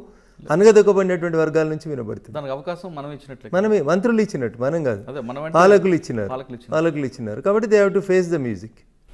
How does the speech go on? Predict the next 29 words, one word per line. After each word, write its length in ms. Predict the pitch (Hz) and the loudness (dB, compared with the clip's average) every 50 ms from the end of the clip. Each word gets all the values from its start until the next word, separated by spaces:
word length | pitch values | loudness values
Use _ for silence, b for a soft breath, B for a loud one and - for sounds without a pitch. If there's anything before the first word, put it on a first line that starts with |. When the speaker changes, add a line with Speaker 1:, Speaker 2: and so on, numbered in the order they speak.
| - - | -20 -18
Speaker 2:
ఇప్పుడు 200 | - - 147 139 | -8 -2 0 2
already 260 | 135 139 165 165 160 | 2 2 0 -2 -4
సుప్రీంకోర్టు 500 | - 139 - 156 151 - - 147 143 139 | -6 -6 -6 -6 -8 -6 -6 -6 -6 -4
కూడా 260 | 135 139 135 139 135 | -6 -4 -4 -4 -4
ఒక 420 | 127 120 117 110 - 117 117 107 110 - - | -6 -8 -10 -12 -12 -12 -12 -14 -12 -10 -8
కమిటీని 320 | 120 123 127 123 131 127 117 | -6 -6 -6 -6 -6 -6 -6
వేసింది, 300 | 110 110 - 117 120 120 | -8 -8 -8 -8 -4 -2
ఆరు 240 | 110 113 120 120 | -2 -2 -2 -2
నెలలు 220 | 123 123 123 131 117 | -4 -4 -4 -4 -4
రిపోర్ట్ 360 | 110 107 - 120 117 117 120 | -4 -6 -6 -8 -8 -6 -8
ఇవ్వమని 520 | 113 107 110 - - 107 113 107 107 107 | -10 -10 -10 -14 -14 -14 -12 -12 -12 -12
చెప్పింది. 340 | - 98 - - - - - - B B B B B B B 151 | -14 -16 -18 -20 -20 -20 -20 -20 B B B B B B B -6
ఇది 120 | 147 143 | -2 -2
ఏ 60 | 147 | 0
విధంగా 340 | 160 180 170 180 175 165 156 | 2 2 2 0 0 -2 -2
ఉండబోతుందండి? 600 | 135 123 117 117 110 - - - 101 98 98 - b b b b b b b b b b b b b b _ _ - - | -2 -4 -4 -6 -8 -12 -12 -16 -16 -16 -18 -20 b b b b b b b b b b b b b b _ _ -10 -4
Speaker 1:
See, 160 | 214 151 143 | -2 0 0
గతంలో 340 | 143 143 196 196 196 196 185 | 2 2 2 2 4 2 2
జరిగినటువంటి 580 | 180 175 165 175 175 175 160 175 170 165 156 | 2 0 0 0 -2 -4 -2 -2 -4 -2 -2
అనేక 320 | 139 135 139 156 175 170 185 | -2 -2 -2 -4 -2 -2 -2
సంఘటనల్ని, 600 | - 165 151 160 156 151 151 156 151 151 151 151 | 0 0 -2 -2 -2 -2 -2 -4 -2 -2 -2 0
అనేక 280 | 139 135 143 151 151 | 0 0 0 -2 -2
ఎన్కౌంటర్లకు 640 | 151 139 135 135 156 151 147 139 143 147 147 135 - | -2 -2 -2 -2 -2 -2 -2 -2 -4 -4 -4 -6 -6
సంబంధించి 480 | - 135 135 135 139 139 120 - 131 | -6 -6 -6 -4 -6 -6 -8 -10 -14
సుప్రీంకోర్టు 520 | - - 120 120 139 139 131 143 135 127 127 | -14 -12 -8 -6 -6 -4 -2 -4 -2 -2 -2
ఆధ్వర్యంలో 400 | 120 123 131 127 127 131 127 123 | -4 -4 -4 -4 -4 -4 -4 -4
జరిగిన 280 | 127 123 123 127 123 | -4 -4 -4 -6 -6
విచారణల్ని 580 | 120 117 113 - 135 127 127 127 123 120 113 104 | -8 -8 -6 -4 -4 -4 -4 -4 -6 -6 -8 -8
చూస్తే 460 | 104 110 104 - - 147 147 139 | -8 -10 -12 -10 -8 -8 -8 -8